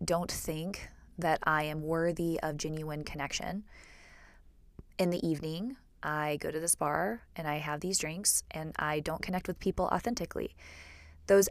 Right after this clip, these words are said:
actions, and this is, you know, I'm not saying bars are bad. I'm not saying alcohol is necessarily bad. This is just an example of how you could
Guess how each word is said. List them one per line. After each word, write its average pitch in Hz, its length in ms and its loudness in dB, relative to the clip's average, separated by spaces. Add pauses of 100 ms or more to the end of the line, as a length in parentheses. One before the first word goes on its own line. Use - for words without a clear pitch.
actions, 180 560 2
and 214 160 4
this 277 120 2
is, 277 240 0
you 269 80 0
know, 226 120 4
I'm 220 140 6
not 277 180 2
saying 214 220 4
bars 180 300 4
are 208 120 4
bad. 202 280 8
I'm 180 120 2
not 196 180 2
saying 180 160 0
alcohol 185 380 2
is 185 100 -2
necessarily 180 580 2
bad. 165 480 6
This 180 140 4
is 202 100 4
just 208 200 4
an 196 80 2
example 160 560 0
of 151 120 -2
how 156 280 2
you 156 220 0
could 147 420 -4